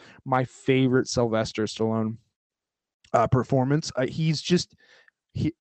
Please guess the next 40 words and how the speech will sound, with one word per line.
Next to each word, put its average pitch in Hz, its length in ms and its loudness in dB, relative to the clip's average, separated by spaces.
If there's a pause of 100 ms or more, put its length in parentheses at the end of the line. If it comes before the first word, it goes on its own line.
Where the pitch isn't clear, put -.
(140)
the, - 180 -6
from 139 200 -4
the - 80 -4
speech, - 400 2
n-, 202 80 6
and 214 240 4
not 240 260 4
just - 380 0
the 139 100 -2
speech, - 480 -6
but 143 140 2
some 185 200 4
of 185 120 4
the 175 60 4
most, 160 380 2
like, 127 320 0 (920)
nuanced 185 1200 2
things, 151 600 2
uh, 143 60 -2
he, 151 340 -6
that 139 220 -2
he 139 120 -2
does 123 400 2
in, 123 240 -4
in 120 140 -4
this, 117 160 -6
in 117 140 -6
this 110 160 -6
whole, - 240 -12
in 117 80 -4
the 110 80 -2
movie 110 280 -2
is, 104 160 -6 (240)
they're 143 120 2
just - 220 -6
fantastic. - 520 -10 (400)
Um, 131 240 2
I 143 80 2
think 160 220 2
maybe 151 960 4